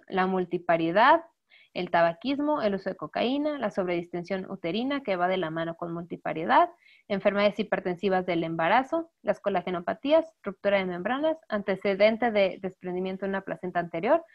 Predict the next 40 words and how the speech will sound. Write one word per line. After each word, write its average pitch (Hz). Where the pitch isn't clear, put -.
como 165
ya 180
les 175
había 170
mencionado, 214
las 202
pacientes 226
que 233
se 208
presentan 208
con 190
trauma 190
abdominal. 180
Muchas 247
veces 262
obviamos 208
eso, 254
este, 190
les 185
pueden 208
poner 202
un 196
caso 196
clínico 196
de 190
una 180
paciente 180
que 180
se 180
cayó 185
de 190
su 185
propia 170
altura 226
o 196
que 180
tuvo 180
un 170
accidente 165
automovilístico 202